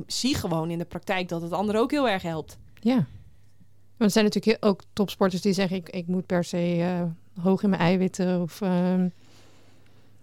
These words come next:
Speaker 1: Ja,
Speaker 2: en
Speaker 1: ik zie
Speaker 2: dat
Speaker 1: daar alleen in de, in de onderzoeken niet gewo-, niet, eh,
Speaker 2: Nee.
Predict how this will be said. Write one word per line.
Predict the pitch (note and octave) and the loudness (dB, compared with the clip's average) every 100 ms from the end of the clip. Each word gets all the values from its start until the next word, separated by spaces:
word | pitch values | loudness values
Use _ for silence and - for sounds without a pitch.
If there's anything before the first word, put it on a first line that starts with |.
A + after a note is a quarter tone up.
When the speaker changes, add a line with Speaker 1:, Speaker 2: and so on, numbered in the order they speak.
| - - - | -20 -20 -14
Speaker 1:
Ja, | - G#3 G3+ | -2 2 4
Speaker 2:
en | |
Speaker 1:
ik | F#3 A3+ | 2 2
zie | C4 | 4
Speaker 2:
dat | A#3+ | 4
Speaker 1:
daar | A#3 | 4
alleen | A#3 A#3+ A#3+ A3 | 2 2 0 2
in | A3+ | 2
de, | G#3+ | 2
in | - G#3 | 2 2
de | G#3 | 2
onderzoeken | C#4 C#4 G#3+ G3+ | 2 0 -2 0
niet | G3 G3 | -2 -2
gewo-, | - F#3+ - | -6 -6 -4
niet, | G3 F#3+ | -2 -2
eh, | F#3+ G3 | 0 2
Speaker 2:
Nee. | - A3 F#3 F#3 F#3 F#3 | 4 4 2 -2 -4 -4